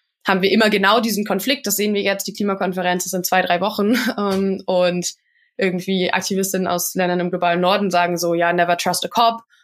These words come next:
ähm, da wird doch eh nichts passiert und die machen doch alle nur bla bla. Und gleichzeitig ist es für viele Aktivistinnen, die wir kennen, irgendwie aus den Philippinen, aus Uganda,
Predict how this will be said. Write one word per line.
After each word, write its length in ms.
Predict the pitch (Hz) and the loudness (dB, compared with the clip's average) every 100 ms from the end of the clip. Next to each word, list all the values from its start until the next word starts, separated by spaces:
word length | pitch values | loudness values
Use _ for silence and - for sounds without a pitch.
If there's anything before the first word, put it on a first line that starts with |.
| _ - | _ -4
ähm, 300 | 202 185 180 | 0 0 2
da 120 | 180 | 0
wird 120 | 175 | 0
doch 120 | 175 | 0
eh 100 | 226 | 0
nichts 160 | 240 226 | 0 -2
passiert 340 | 214 220 208 | -2 0 0
und 140 | 208 180 | -2 -4
die 80 | 180 | -4
machen 240 | 185 185 | -4 -4
doch 100 | 180 | -2
alle 200 | 190 180 | -2 0
nur 120 | 175 | -2
bla 220 | 170 170 | 0 -2
bla. 480 | 170 196 208 208 214 - _ _ _ | 0 0 2 0 -2 -8 _ _ _
Und 140 | - 180 | -4 2
gleichzeitig 460 | 185 185 185 175 | 2 4 0 0
ist 180 | 180 - | -2 -4
es 120 | 180 | -4
für 340 | - 202 180 180 | -2 2 4 2
viele 240 | - 196 | 2 2
Aktivistinnen, 720 | 180 - 196 190 - 185 180 175 | 2 0 0 -2 -2 -2 -2 -4
die 140 | 175 | -4
wir 120 | 185 | -6
kennen, 300 | 185 185 180 | -2 -4 -2
irgendwie 480 | 175 170 - 175 175 | -4 -6 -6 -6 -2
aus 220 | 175 175 | -4 -4
den 80 | 180 | -8
Philippinen, 760 | - 185 185 208 202 190 180 180 | -4 -6 -4 -2 0 0 -2 -2
aus 280 | - 180 | -2 -4
Uganda, 480 | 180 170 185 175 170 | -4 -2 0 -2 -4